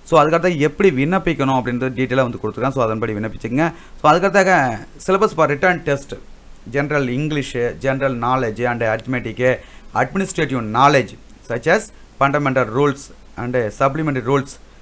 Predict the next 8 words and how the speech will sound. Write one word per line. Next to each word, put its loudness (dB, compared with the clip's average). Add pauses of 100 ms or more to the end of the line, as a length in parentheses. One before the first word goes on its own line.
(300)
general 4 (480)
financial 2
rules, 0 (200)
accounts 2 (240)
and -4 (400)
finance, -2 (180)
accountants, -2
et -4